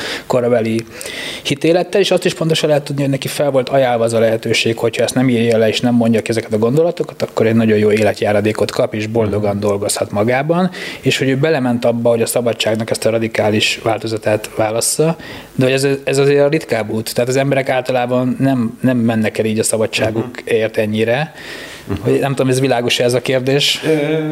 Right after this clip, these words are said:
Speaker 2: igen, igen. Hát az biztos, hogy, ö,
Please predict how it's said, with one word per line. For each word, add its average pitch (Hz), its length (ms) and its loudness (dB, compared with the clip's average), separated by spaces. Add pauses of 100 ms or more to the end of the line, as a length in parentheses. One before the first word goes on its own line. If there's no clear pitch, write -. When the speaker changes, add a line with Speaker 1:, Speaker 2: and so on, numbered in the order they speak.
(140)
Speaker 2:
igen, 104 440 -4
igen. 95 300 -6 (440)
Hát 135 200 -6
az 143 100 -6
biztos, - 460 -6
hogy, 110 220 -6
ö, 107 180 -2